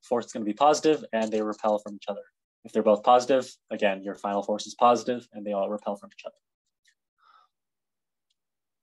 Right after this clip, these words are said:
Okay, the Bohr model. Um, this is a pretty decent visual representation, if not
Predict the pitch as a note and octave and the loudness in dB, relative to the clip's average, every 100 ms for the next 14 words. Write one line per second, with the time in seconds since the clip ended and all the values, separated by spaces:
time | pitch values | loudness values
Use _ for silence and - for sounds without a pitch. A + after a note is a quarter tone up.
0 | _ - G#2 G#2 A2+ E3 E3 B2+ A2 G#2 | _ -8 -6 -2 6 8 8 8 8 4
1 | A#2+ A2+ A2+ A2 A2 A2+ _ _ _ _ | 4 4 6 4 2 -6 _ _ _ _
2 | _ _ _ _ _ _ C#3 - D3 - | _ _ _ _ _ _ -12 -2 -2 -2
3 | - C#3 C3 C3+ C3+ - _ _ _ _ | -4 -2 0 0 -2 -10 _ _ _ _
4 | E3 - D#3+ A#2+ C#3 D#3 D#3 D#3+ D#3+ D#3 | -2 -2 -2 0 2 4 6 4 2 -2
5 | D#3+ - D#3+ - E3 C#3 - A2+ - _ | -2 -2 -4 -4 -8 -10 -4 -4 -4 _
6 | A2 A#2+ | 2 2